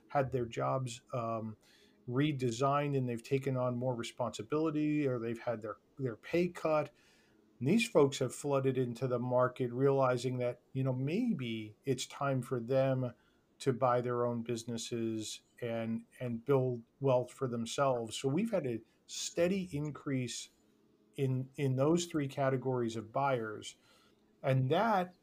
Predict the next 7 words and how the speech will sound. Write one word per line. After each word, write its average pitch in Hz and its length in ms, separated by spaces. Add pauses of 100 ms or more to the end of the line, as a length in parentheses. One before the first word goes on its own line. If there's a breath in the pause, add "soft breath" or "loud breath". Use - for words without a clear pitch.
(280)
combined 147 600
with 135 220
chasing 147 640
fewer 147 500
really 135 420
good 120 420
deals 127 640